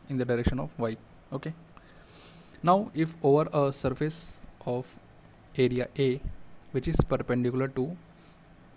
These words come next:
the direction Y and separating two adjacent fluid layer, the component V Y are,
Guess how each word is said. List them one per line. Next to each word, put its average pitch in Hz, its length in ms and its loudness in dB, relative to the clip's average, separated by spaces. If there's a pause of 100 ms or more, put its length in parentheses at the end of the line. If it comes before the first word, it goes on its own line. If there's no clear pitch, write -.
(520)
the 139 100 2
direction 123 560 6
Y 123 280 0 (640)
and 143 160 0
separating 151 540 2
two 160 240 0
adjacent 139 400 -2
fluid 139 260 -2
layer, 123 220 0 (1600)
the 139 120 0
component 156 480 0
V 135 180 2
Y 147 220 2 (180)
are, 127 240 2